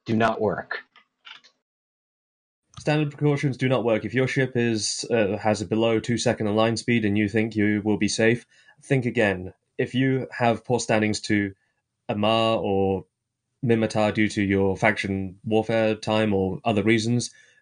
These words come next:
Speaker 2: please be careful when traveling through these systems. They're present in high sec and they are present in low security space too.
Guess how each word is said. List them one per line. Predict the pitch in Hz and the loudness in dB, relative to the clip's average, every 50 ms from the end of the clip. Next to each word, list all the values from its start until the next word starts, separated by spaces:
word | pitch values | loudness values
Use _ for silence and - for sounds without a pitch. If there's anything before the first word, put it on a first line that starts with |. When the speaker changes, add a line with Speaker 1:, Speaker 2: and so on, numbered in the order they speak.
| _ _ _ _ _ _ _ _ _ _ | _ _ _ _ _ _ _ _ _ _
Speaker 2:
please | 110 113 110 104 | 0 0 0 0
be | - - 107 | 0 -2 -2
careful | - - 113 104 90 95 92 | 0 0 -2 -2 -2 -4 -8
when | 92 | -4
traveling | 87 - 101 98 92 92 92 | 2 2 4 4 4 0 -2
through | - - 101 95 | -2 -2 -2 0
these | 90 92 90 - | 0 -2 -2 -2
systems. | - 98 - - - - 69 76 - - - - _ _ _ _ _ _ _ _ _ _ _ _ _ _ _ _ _ _ _ _ _ _ _ _ - - _ | -4 -4 -4 -6 -8 -10 -10 -12 -14 -16 -18 -20 _ _ _ _ _ _ _ _ _ _ _ _ _ _ _ _ _ _ _ _ _ _ _ _ -20 -8 _
They're | 107 104 101 | -2 -2 -2
present | 101 - 113 110 104 110 107 98 | 0 0 0 2 2 0 0 0
in | 107 101 | -2 -2
high | 101 120 123 127 | 0 0 0 0
sec | - - 131 131 123 - | 0 0 0 0 0 -2
and | 107 107 | 0 0
they | 110 110 | 2 2
are | 110 107 107 107 | 2 2 0 0
present | - - 113 107 104 104 107 104 | 0 0 0 2 2 0 -2 -2
in | - 113 107 101 104 90 - | -2 0 0 0 0 -2 -2
low | 107 104 107 110 107 | 0 2 4 4 4
security | 98 - 95 - 101 92 90 - 95 | 2 -2 -4 -2 -2 -2 -2 -4 -8
space | - - - 82 82 - - - - | -8 -6 -6 -6 -6 -6 -8 -8 -10
too. | - - 113 - - - | -8 -8 -8 -8 -10 -12